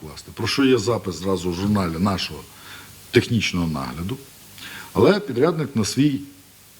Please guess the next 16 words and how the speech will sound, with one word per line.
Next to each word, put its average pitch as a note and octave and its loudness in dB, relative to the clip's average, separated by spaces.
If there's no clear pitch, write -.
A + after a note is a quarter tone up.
ризик, A2 4
скажімо, C3 0
вирішив C3 2
зробити F#2 0
таке - 0
асфальтування, E2+ -6
яке B2+ 6
неякісне. C3 2
І, C3 10
відповідно, A#2+ 4
прийняти D#3+ 4
такі G#2+ -6
роботи E2 -2
ми A#2+ 4
не A2+ 2
могли. F#2+ -2